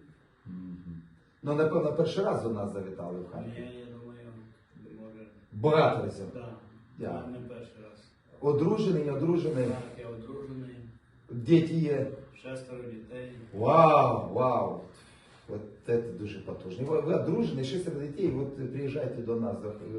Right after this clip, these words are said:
Speaker 1: до Харківщини.
Speaker 2: Так.
Speaker 1: Напевно, любите нас.
Speaker 2: Да, дуже.
Speaker 1: О, дякую.
Speaker 2: Так нас Бог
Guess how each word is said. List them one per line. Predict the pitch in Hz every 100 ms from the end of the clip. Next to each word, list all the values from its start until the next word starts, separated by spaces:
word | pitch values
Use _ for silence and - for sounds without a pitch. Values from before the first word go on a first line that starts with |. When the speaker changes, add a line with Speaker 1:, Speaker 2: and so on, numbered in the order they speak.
| 113
Speaker 1:
до | 110
Харківщини. | 117 113 - 101 92 - - - - - - - -
Speaker 2:
Так. | 127 - - -
Speaker 1:
Напевно, | 113 117 160 147
любите | 143 123 101 - 92
нас. | 90 90 - - _ _ _ 107
Speaker 2:
Да, | 104 104 110
дуже. | 131 - 98 - - _ _ -
Speaker 1:
О, | 98 85
дякую. | 107 95 - -
Speaker 2:
Так | 127 123 120
нас | 123 - - - - 113
Бог | 143